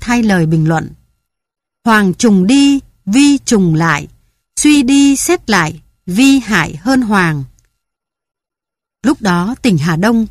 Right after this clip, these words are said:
bị nạn châu chấu phá hại mùa màng, còn tỉnh Thái Bình đang bị bệnh dịch tả. Mấy chữ Hoàng trùng và Vi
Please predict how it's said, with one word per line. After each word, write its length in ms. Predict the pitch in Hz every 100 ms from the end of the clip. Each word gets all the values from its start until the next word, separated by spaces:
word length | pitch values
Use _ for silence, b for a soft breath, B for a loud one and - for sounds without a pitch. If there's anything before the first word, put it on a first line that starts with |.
| -
bị 220 | 202 202
nạn 240 | 170 170 165
châu 220 | - 254
chấu 280 | - 196 240
phá 200 | - 220
hại 260 | 240 208
mùa 240 | 170 175 160
màng, 320 | 165 165 143 b b b -
còn 160 | 214
tỉnh 180 | - 180
Thái 160 | 185 226
Bình 340 | 240 185 160 -
đang 260 | 262 262
bị 140 | 220 185
bệnh 260 | 185 170
dịch 200 | 165 170
tả. 320 | 190 165 131 - _ _ _ _ -
Mấy 200 | 202 240
chữ 380 | - 220 247 339 -
Hoàng 300 | 208 185 165
trùng 380 | 233 190 170 147
và 200 | 175 151
Vi 240 | 170 277